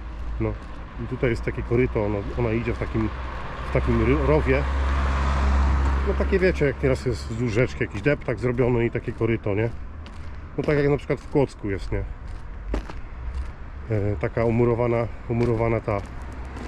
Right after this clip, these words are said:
No ale to wszystko, wszystko poszło, poszło w dym, nie? W gruz.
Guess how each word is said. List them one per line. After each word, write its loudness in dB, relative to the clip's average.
No 4
ale 4
to -2
wszystko, 2
wszystko 0
poszło, 4
poszło 4
w -2
dym, 4
nie? 0
W -8
gruz. 2